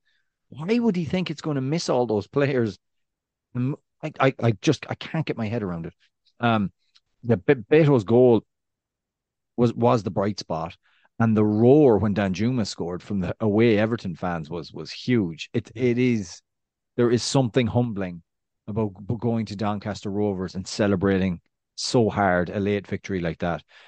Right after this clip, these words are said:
Um, our friend Ped, uh, from Toffee T V,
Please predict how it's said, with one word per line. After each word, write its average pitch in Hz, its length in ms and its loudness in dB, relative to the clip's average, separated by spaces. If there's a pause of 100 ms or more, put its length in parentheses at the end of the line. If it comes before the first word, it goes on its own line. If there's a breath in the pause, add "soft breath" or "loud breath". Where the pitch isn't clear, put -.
Um, 104 320 0
our 113 120 2
friend 135 300 0
Ped, 113 460 0 (720)
uh, 90 260 -4
from 98 540 0 (400)
Toffee 117 260 0
T 110 220 0
V, 95 320 0